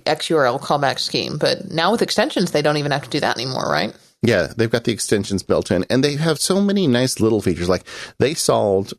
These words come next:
Speaker 2: to me, one of the biggest problems of dealing with email on I O S is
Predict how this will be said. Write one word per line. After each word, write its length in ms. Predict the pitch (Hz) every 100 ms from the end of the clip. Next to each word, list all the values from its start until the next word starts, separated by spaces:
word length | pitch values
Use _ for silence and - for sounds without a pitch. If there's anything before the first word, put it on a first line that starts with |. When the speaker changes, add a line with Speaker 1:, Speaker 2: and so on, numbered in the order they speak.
| -
Speaker 2:
to 120 | -
me, 380 | 104 104 95 85 -
one 320 | 76 90 104
of 160 | 95 82
the 380 | 85 73 71 - - - _ _ 123 110
biggest 400 | 139 139 131 -
problems 500 | 95 80 73 67 85
of 100 | -
dealing 240 | 98 98
with 160 | 80 -
email 540 | 110 98 71 65 73
on 160 | - 67
I 160 | 65 69
O 120 | 110
S 280 | 147 - 82
is 240 | 82